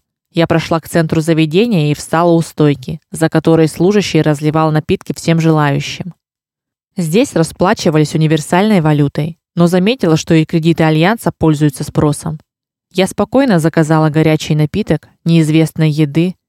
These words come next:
но от запаха которой слюнки потекли,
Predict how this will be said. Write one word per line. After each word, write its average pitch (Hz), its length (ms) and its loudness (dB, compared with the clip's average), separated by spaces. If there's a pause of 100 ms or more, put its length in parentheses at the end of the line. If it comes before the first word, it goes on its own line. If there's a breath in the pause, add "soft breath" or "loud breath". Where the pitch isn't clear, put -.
(180)
но 170 180 2
от 175 120 0
запаха 185 400 -2
которой 185 400 0
слюнки 185 400 -2
потекли, 151 580 -6